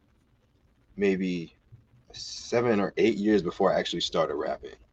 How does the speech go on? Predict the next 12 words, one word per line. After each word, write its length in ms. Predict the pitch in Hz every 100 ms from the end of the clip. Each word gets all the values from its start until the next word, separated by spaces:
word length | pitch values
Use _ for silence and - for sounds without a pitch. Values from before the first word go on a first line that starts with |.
| _ _ _ _ -
So 300 | - 92 85
I 80 |
just 160 | 95 107
started 280 | - 98 87
doing 180 | 95 90
it 60 |
maybe, 280 | 82 87 82
like, 140 | 80 -
a 40 |
couple 240 | - 95 -
years 220 | 76 -
ago. 220 | - -